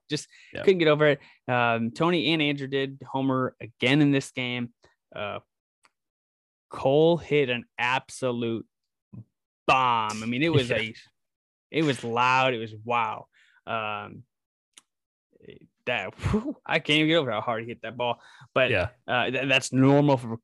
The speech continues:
Speaker 1: from Cole. You know, we've seen that a million times. Uh, Cole did struggle to, he started this game, struggled to find it a little bit, but actually pitched very well, you know, especially,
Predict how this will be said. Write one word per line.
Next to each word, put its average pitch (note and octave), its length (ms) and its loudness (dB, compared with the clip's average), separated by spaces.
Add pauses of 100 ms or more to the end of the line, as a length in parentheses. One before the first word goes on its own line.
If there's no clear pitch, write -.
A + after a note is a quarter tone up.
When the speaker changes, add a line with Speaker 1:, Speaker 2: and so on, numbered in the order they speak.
(160)
Speaker 1:
from A2+ 160 -12
Cole. A2+ 280 -2
You A2+ 80 2
know, A2 100 0
we've A2+ 100 -6
seen B2 260 -2
that A#2+ 160 0
a - 20 -4
million A#2 320 -4
times. A#2+ 480 -2 (320)
Uh, G#2+ 260 -4 (140)
Cole F#3+ 180 4
did F#3 220 4
struggle D3+ 440 2
to, C#3+ 220 0
he E3 120 2
started C#3 300 2
this B2+ 120 -10
game, B2+ 240 -4
struggled C#3+ 320 -2
to C3 80 -12
find C3+ 260 -4
it A#2+ 60 -10
a B2 40 -4
little C3 180 -4
bit, B2 200 -2
but A2 100 -8
actually A3 360 -2
pitched D#3 380 -2
very B2+ 240 2
well, A2+ 260 -4
you A2+ 140 -8
know, A2+ 260 -4 (100)
especially, C#3 800 -2